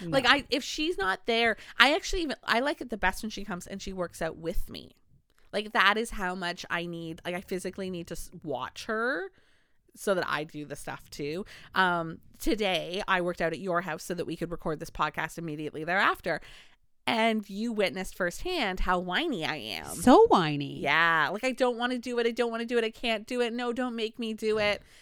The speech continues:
Speaker 2: We should have her on the podcast once as a guest.
Speaker 1: That would be fun.
Speaker 2: Um,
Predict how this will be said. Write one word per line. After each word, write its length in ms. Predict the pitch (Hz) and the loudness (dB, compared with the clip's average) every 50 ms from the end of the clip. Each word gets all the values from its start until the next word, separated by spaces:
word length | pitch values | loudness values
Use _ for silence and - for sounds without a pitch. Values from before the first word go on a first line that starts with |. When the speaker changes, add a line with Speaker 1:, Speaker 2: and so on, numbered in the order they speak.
| - - - | -14 -4 -2
Speaker 2:
We 80 | 240 | -2
should 160 | 359 - 622 539 | 0 0 2 6
have 120 | 392 320 285 | 6 6 8
her 80 | 269 | 8
on 140 | 208 190 196 | 6 4 4
the 40 | 185 | 2
podcast 440 | - - 143 143 - 165 156 - - | 2 2 0 2 0 -2 -2 -2 -4
once 180 | 143 - - | -4 -4 -6
as 100 | 170 151 | -8 -8
a 60 | - - | -8 -4
guest. 100 | - - | -2 0
Speaker 1:
That 40 | 185 180 | 0 0
would 80 | 170 165 | 0 -2
be 80 | 170 | -4
fun. 300 | - - - - - - - - - - - - - | -4 -4 -8 -10 -10 -12 -16 -18 -20 -20 -20 -8 2
Speaker 2:
Um, 500 | - 214 233 226 220 214 208 208 202 202 | 6 6 8 8 6 6 2 0 -4 -8